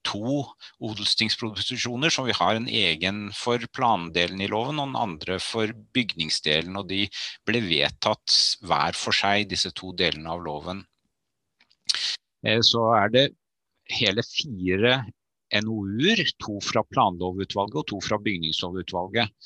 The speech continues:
Eh, så vi hadde to forskjellige utvalg som så på de forskjellige si-, disse to forskjellige sidene av loven. Eh, og da får man på en måte også det inntrykket at dette like gjerne kunne vært to lover som en lov. Eh, så,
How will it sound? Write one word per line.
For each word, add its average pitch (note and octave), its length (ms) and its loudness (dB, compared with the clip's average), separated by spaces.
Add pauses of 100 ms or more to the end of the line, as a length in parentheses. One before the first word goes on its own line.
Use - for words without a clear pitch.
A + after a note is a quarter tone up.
(380)
Eh, G2+ 60 -4
så A#2 160 -2
vi G#2+ 100 4
hadde A2+ 240 -2
to B2 240 -4
forskjellige A#2 640 0
utvalg G#2 300 -2
som B2+ 120 -2
så - 220 -8
på - 140 -16
de G2 80 -6
forskjellige G2 800 0
si-, - 400 -4
disse G#2 320 -2
to G2 140 -10
forskjellige F#2+ 480 0
sidene E2+ 340 -4
av F#2 100 -2
loven. E2+ 400 -6 (520)
Eh, A2 180 4
og A#2 140 0
da C#3 180 6
får C3+ 380 0
man B2 160 0
på C#3 100 -4
en A#2 80 0
måte A#2 480 0
også G2+ 260 -2
det G#2+ 160 4
inntrykket G#2+ 540 0
at A2+ 260 -6
dette A#2+ 380 2
like A2+ 240 0
gjerne F2+ 180 0
kunne G#2+ 220 0
vært - 160 -2
to F#2+ 160 -6
lover F#2+ 300 -2
som A#2+ 180 -2
en E2+ 260 0
lov. G2+ 300 2 (240)
Eh, G#2 280 2 (360)
så, A2 160 -4